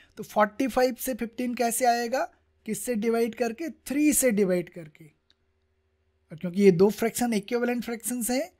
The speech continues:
तो हमें सिक्सटी को भी किससे डिवाइड करना पड़ेगा? थ्री से डिवाइड करना पड़ेगा। तो सिक्सटी को थ्री से डिवाइड करेंगे तो क्या आएगा? ट्वेंटी। तो डी पार्ट में जो बॉक्स की वैल्यू है वो कितनी है? ट्वेंटी है।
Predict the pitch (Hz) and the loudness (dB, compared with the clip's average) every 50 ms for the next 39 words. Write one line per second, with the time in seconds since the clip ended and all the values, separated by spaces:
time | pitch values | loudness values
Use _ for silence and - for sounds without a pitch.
0 | _ _ - 185 190 190 208 226 208 - - - 233 208 - - - - 262 226 | _ _ -6 -2 0 0 2 0 0 -2 -2 -4 -4 -4 -4 -6 -4 -4 -4 0
1 | - 247 247 254 240 - 262 240 - - 262 254 214 247 240 247 247 247 220 - | 2 2 2 2 -2 -6 -6 -8 -4 -2 -2 -2 0 0 0 0 0 0 0 -2
2 | 247 233 233 247 240 226 - 240 240 240 233 247 247 247 247 247 254 _ _ _ | -2 0 0 0 0 0 0 -2 -2 0 4 6 6 6 6 6 2 _ _ _
3 | _ _ - 196 202 214 202 - 233 226 196 226 220 220 220 220 202 - 214 202 | _ _ -4 -2 -2 -2 -2 -2 -2 -2 -2 -2 -2 -2 -2 -4 -4 -4 -4 -4
4 | 208 214 208 208 214 208 202 196 208 208 208 208 - _ _ _ _ _ - 196 | -4 -4 -4 -4 -6 -6 -4 -2 -2 -2 -2 -4 -8 _ _ _ _ _ -2 0
5 | 202 202 208 208 208 _ - - 202 - - - 233 220 202 233 220 220 - - | 2 2 0 -2 -6 _ -10 -10 -10 -10 -10 -10 -10 -6 -4 -4 -4 -4 -4 -6
6 | 240 226 - 226 214 196 208 208 214 214 214 - 220 220 214 214 220 202 220 196 | -4 -4 -2 -2 -2 -2 0 0 -2 -2 -4 -6 -6 -4 -4 -6 -6 -8 -8 -4
7 | - 214 208 208 208 208 277 330 - _ _ - 220 208 190 165 - - 156 156 | 0 2 2 2 2 0 -2 -4 -6 _ _ 0 2 2 2 2 -2 -6 -14 -14
8 | - _ _ _ _ _ _ _ _ _ _ - 175 175 165 151 151 156 226 269 | -16 _ _ _ _ _ _ _ _ _ _ -12 -10 -10 -8 -6 -2 0 2 2
9 | 277 - - 247 220 220 220 214 - 226 220 226 226 220 208 214 180 170 196 196 | 2 4 4 6 6 6 4 0 -2 -4 -2 -2 -2 -2 -4 -4 0 4 6 6
10 | 226 220 - - - - 240 214 214 208 208 202 202 220 220 202 202 208 208 214 | 6 4 2 -4 -8 -6 -4 -2 -2 0 0 0 0 0 0 -2 -2 -2 -4 -6
11 | 214 _ _ _ - 202 196 - 208 196 196 - 208 208 226 262 - - _ _ | -8 _ _ _ -14 -12 -8 -6 -6 -6 -2 0 0 0 0 0 -2 -6 _ _
12 | _ - 226 214 208 196 208 196 170 143 131 - | _ 0 2 2 2 2 0 -2 -4 -4 -8 -12